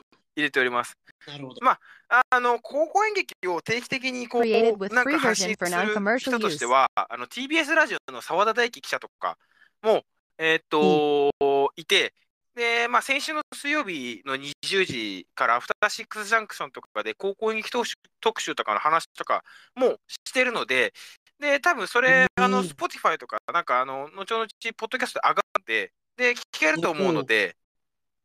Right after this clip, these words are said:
Speaker 1: や、てか、先週の水曜日ならまだ聞けるので、ラジコで。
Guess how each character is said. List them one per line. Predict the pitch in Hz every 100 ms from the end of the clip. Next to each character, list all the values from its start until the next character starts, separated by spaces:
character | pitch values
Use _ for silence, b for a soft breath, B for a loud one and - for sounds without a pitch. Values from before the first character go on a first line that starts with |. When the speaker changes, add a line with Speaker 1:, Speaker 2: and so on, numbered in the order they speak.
| _ -
Speaker 1:
や、 |
て | 247
か、 | 262
先 | 330 - 370
週 | 403
の | 381
水 | -
曜 | 370
日 |
な | 190
ら | 143
ま | 175
だ |
聞 | - - -
け | 330
る | 302
の | 127
で、 | 101 -
ラ | 147
ジ | 127
コ | 107
で。 | 104 95